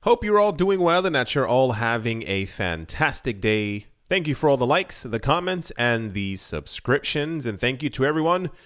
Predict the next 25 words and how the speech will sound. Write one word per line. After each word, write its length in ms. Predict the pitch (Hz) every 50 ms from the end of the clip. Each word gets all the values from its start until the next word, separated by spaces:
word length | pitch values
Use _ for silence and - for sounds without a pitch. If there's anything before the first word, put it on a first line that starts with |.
| - _ _ _ _ _ _ _
who 180 | - - 104 104
is 140 | 107 98 107
a 100 | 101 101
clicker 720 | - - - - 156 196 - - 123 113 120 135 147 - -
of 460 | 107 113 113 107 104 104 101 95 90 101
affiliate 760 | - - 95 90 - - - 120 113 113 104 92 85 71
links. 420 | 85 85 98 104 101 - - - -
And 160 | - 85 87
without 260 | 82 80 - 85 78
further 300 | - - 90 85 80 80
ado, 540 | 82 78 95 117 131 139 143 151 185 208 180 -
welcome 320 | 101 95 95 - - 92
back 380 | 107 156 185 175 - - - - - _ _ _ _ _ _ _ _ -
to 180 | - 196 226 233
another 280 | 214 208 208 190 196
News 360 | 185 180 170 170 180 185 160 156
I 160 | 151 156 160
Missed, 400 | 156 143 143 165 165 - - -
where 200 | 120 110 104 -
I 400 | 113 113 117 123 127 131 131 135
go 420 | 127 113 120 117 120 120 120 - -
over 1040 | 104 113 117 107 92 95 92 87 90 95 95 98 101 104 104 107 110 120 131 139 139
news 360 | 120 98 90 87 87 90 98
I 140 | 113 113 127
missed. 360 | 135 170 226 277 - - -